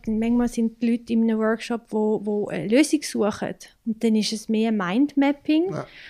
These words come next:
Speaker 1: Und dann nehme ich einfach verschiedene Ideen auf und visualisiere die Gedanken.
Speaker 2: Dass
Speaker 1: Und da
Speaker 2: sie's
Speaker 1: bringt
Speaker 2: nachher
Speaker 1: dann
Speaker 2: noch einmal
Speaker 1: Struktur
Speaker 2: können, ja.
Speaker 1: drin. Und sie können dann da auch zum Teil auseinandernehmen und dann weiter, äh, ihren Prozess weiterverfolgen für, für irgendwelche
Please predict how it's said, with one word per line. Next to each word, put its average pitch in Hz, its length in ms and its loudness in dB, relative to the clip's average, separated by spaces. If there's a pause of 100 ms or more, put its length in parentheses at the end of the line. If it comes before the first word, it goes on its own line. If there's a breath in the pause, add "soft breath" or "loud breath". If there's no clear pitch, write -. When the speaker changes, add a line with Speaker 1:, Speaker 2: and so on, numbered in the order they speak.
(160 loud breath)
Speaker 1:
Und 226 220 -6
dann 247 120 6
nehme 254 220 8
ich 226 80 2
einfach 220 360 -2
verschiedene 233 560 -4
Ideen 220 580 0
auf 214 300 -4
und 220 180 -4
visualisiere 226 640 -4
die 220 140 0
Gedanken. 214 800 -2
Speaker 2:
Dass 214 160 2
Speaker 1:
Und - 80 0
da 240 100 8
Speaker 2:
sie's - 80 6
Speaker 1:
bringt 165 300 8
Speaker 2:
nachher 185 100 8
Speaker 1:
dann 135 160 10
Speaker 2:
noch 170 60 8
einmal 165 260 6
Speaker 1:
Struktur 165 260 4
Speaker 2:
können, 277 180 6
ja. 320 220 8
Speaker 1:
drin. 311 420 0 (520 loud breath)
Und 247 200 0
sie 285 80 0
können 269 320 4
dann 240 120 2
da 226 320 4
auch 220 60 0
zum 220 280 -6
Teil 214 400 -4
auseinandernehmen 269 920 2
und 214 280 0
dann 220 180 2
weiter, 240 540 0 (640 soft breath)
äh, 247 80 -2
ihren 233 320 2
Prozess 226 500 2
weiterverfolgen 214 880 -2
für, 208 440 -2
für 226 160 -8
irgendwelche 214 760 -4